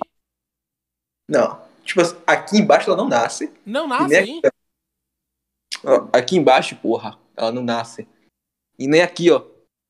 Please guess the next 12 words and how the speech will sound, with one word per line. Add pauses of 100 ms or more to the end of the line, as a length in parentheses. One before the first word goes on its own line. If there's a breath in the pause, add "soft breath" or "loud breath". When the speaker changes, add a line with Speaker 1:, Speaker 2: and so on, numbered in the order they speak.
(180)
Speaker 2:
Pô. (1800)
Speaker 1:
Mas
Speaker 2:
Mas
Speaker 1:
aqui, (1040 loud breath)
aqui,
aqui
ela
nasce,
que
é
uma
beleza.